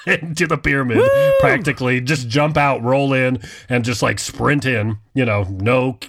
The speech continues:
Speaker 2: not a care in the world. No feeling of wonder or excitement, really. They just pop in.
Speaker 1: Yeah, that's the thing, is they, they should just be in awe, and they're not. They're just like, uh, they're single-minded. Ugh.
Speaker 2: Mm-hmm.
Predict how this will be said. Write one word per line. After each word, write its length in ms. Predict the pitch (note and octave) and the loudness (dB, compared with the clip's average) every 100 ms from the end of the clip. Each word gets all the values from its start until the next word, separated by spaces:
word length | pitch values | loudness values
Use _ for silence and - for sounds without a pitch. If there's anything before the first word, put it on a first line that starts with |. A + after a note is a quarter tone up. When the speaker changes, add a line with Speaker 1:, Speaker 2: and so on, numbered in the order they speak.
| C3+ | -2
Speaker 2:
not 160 | D3+ | 0
a 60 | C3 | 0
care 380 | - F3+ F3+ F3+ | 0 0 2 2
in 80 | |
the 60 | F3 | 0
world. 380 | C#3 A2 A2+ A2 - - - - _ _ - | 0 0 -2 -4 -12 -20 -20 -20 _ _ -2
No 200 | C3+ C#3+ | 0 0
feeling 420 | D3+ D3 D3 C3+ | 0 0 0 2
of 240 | B2+ G#2+ | 0 0
wonder 500 | A2 C3 C3+ C3+ C3+ | 0 2 2 0 0
or 280 | C3+ A2+ A2 | 0 0 0
excitement, 500 | G#2 - A2 G#2 G#2+ | -2 -2 -2 -2 -6
really. 400 | G#2 G2+ G2 G2 F#2+ | -4 -4 -2 -4 -6
They 120 | G#2+ | -6
just 300 | G2+ G2+ - | -4 -6 -8
pop 260 | - A2+ A2 | -2 -2 -2
in. 220 | G2 F#2 | -4 -4
Speaker 1:
Yeah, 260 | F#2+ D#4 A3 | 0 0 0
that's 180 | C4+ - | -2 -4
the 100 | A3 | -2
thing, 180 | B3+ G#3 | -2 -2
is 140 | E3+ | -2
they, 140 | G3 | -2
they 180 | F#3 G#3+ | -2 -4
should 180 | - A3+ | -4 -6
just 160 | A3+ - | -6 -4
be 140 | G#3 | -2
in 100 | E3+ - | -4 -4
awe, 640 | E3+ G3 D#3+ C#3+ B2+ A2+ - _ | -2 0 0 0 -2 -6 -10 _
and 200 | E3+ F3 | -6 -2
they're 100 | E3+ | -2
not. 340 | D#3 C3+ G#2 - | -2 -2 -4 -10
They're 120 | C#3 | -8
just 220 | D3+ C#3+ | -6 -4
like, 240 | D3 C3+ D3 | -2 -2 -2
uh, 300 | C#3+ C#3+ D3 | -2 -2 -4
they're 240 | D3 C#3 G#2+ - - | -4 -4 -6 -14 -8
single-minded. 680 | F3 D#3 C3 B2 A2 A2 A2 _ _ | -4 -2 -2 -4 -6 -8 -12 _ _
Ugh. 220 | C3 G#2+ - | -10 -10 -8
Speaker 2:
Mm-hmm. 340 | B2+ A2+ A#2 | -2 0 0